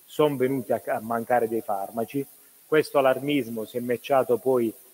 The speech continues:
con un'enorme attenzione giornalistica, con anche un'attitudine dei social, eh,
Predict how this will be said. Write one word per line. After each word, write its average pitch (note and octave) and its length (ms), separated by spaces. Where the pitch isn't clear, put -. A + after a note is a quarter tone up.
con A2+ 600
un'enorme B2+ 1000
attenzione B2 640
giornalistica, A#2 920
con A2+ 680
anche D3 680
un'attitudine B2+ 840
dei B2 140
social, B2 640
eh, B2 460